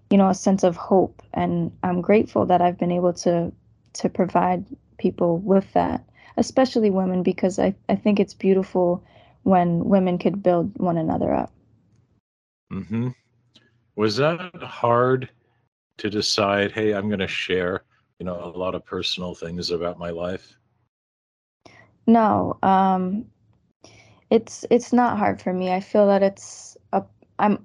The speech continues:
Speaker 1: almost obligated, and it doesn't feel forced. Um, I live this every day. You know, my story's my story. I don't have to think too hard about it. I don't have to, <laughs>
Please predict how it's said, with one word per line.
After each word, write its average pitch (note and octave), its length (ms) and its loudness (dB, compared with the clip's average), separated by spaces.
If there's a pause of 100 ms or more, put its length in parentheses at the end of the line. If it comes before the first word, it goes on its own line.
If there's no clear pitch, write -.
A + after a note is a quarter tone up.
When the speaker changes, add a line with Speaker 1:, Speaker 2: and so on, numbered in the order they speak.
Speaker 1:
almost A3 480 0
obligated, F3 880 -2 (380)
and G3+ 140 4
it G3 80 0
doesn't G3+ 260 0
feel F3+ 300 -4
forced. F3+ 960 -2
Um, F3 460 -4 (360)
I G3+ 140 4
live G#3 340 4
this G#3 460 0 (100)
every F#3 320 4
day. G3+ 320 4
You A3 140 2
know, F#3 120 -2
my F#3+ 160 2
story's F#3 640 -2
my F3+ 160 0
story. F3 560 2
I F3+ 40 4
don't F3+ 140 2
have F3+ 140 -2
to - 80 0
think F#3+ 300 0
too F#3+ 180 2
hard F3+ 240 4
about F3+ 320 4
it. G3 120 6
I F3+ 100 2
don't F#3 160 0
have F#3 180 -2
to, F3 240 0 (400)
<laughs> C4+ 360 6